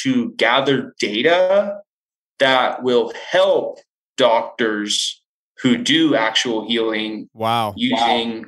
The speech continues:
Speaker 2: Wow.
Speaker 1: retrocausal, retro, retrocausal techniques. So you basically go to a doctor and get healed for a disease you never had.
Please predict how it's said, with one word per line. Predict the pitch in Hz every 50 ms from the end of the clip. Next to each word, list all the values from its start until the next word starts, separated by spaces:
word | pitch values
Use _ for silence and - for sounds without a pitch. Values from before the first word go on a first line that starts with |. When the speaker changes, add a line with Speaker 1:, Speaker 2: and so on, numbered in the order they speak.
| - -
Speaker 2:
Wow. | 113 113
Speaker 1:
retrocausal, | 113 - 123 113 104 - - - 101 107 98 95 92 92 95 90 80 - - _ _ _ _ _ -
retro, | - - 123 123 120 120 - - 113 104 -
retrocausal | - 127 123 131 123 - - 113 107 107 - 107 95 98 92 - - -
techniques. | - - 82 - - 95 90 - - - - - - - - _ - - - - _ _ _
So | - - - 120 110 110
you | 110 107 110 104 107
basically | 120 117 117 - 117 110
go | 110 117 117 117
to | 113
a | 107 104
doctor | - 117 113 - - - - 110 110 107 101
and | 107 117 117
get | 107 92
healed | - - 131 131 120 110 110 110 - -
for | - 123 113
a | 107 110
disease | 104 101 98 110 110 107 107 104 - 117
you | 117
never | 113 90 87 - 82 - -
had. | 87 85 80 73